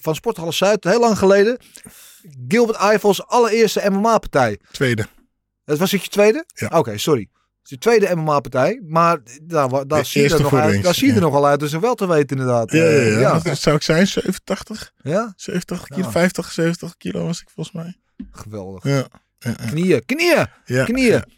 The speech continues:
Speaker 2: ja.
Speaker 1: Ehm, en, en ja, over, over Conor gesproken, tegen wie zouden we willen zien vechten? Ja, Conor is volgens mij wel aanbeland in de categorie, eh, superfights, eh, waarvan we niet denken dat hij nog om de titel gaat vechten. Maar goed, je weet het maar nooit. Dus dan kom je,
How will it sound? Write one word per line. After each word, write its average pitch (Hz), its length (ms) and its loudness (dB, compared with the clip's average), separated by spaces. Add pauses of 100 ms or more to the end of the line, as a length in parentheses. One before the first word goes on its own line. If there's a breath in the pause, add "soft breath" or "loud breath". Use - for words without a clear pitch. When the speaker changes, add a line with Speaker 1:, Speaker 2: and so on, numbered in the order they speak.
(100)
Speaker 2:
ja. 165 460 4
Speaker 1:
Ehm, 156 160 -2
en, 151 220 0
en 139 140 -4
ja, 135 140 0
over, 143 260 0
over 135 260 0
Conor 160 200 0
gesproken, 147 460 0
tegen 131 200 -4
wie 131 280 -2
zouden 123 320 -2
we 120 60 -2
willen 120 200 -4
zien 117 160 -10
vechten? 123 360 -6 (340 loud breath)
Ja, 95 340 -8
Conor 156 340 0
is 143 120 -2
volgens 151 220 0
mij 151 140 4
wel 143 400 2
aanbeland 139 460 0
in 131 100 -2
de 127 60 -6
categorie, 123 580 -2
eh, 120 40 -2
superfights, 107 720 -8
eh, 113 120 -4
waarvan 113 360 -2
we 110 60 -10
niet 113 160 -8
denken 113 240 -6
dat 113 100 -10
hij 120 100 -8
nog 113 180 -10
om 117 100 -12
de 113 60 -12
titel 135 320 -12
gaat 131 300 -10
vechten. 147 500 -6
Maar 123 280 -4
goed, 135 160 -6
je 123 80 -10
weet 131 160 -2
het 131 100 -4
maar 131 100 -2
nooit. 135 300 0 (580 soft breath)
Dus 113 240 -8
dan 110 280 -8
kom 110 200 -6
je, 107 280 -4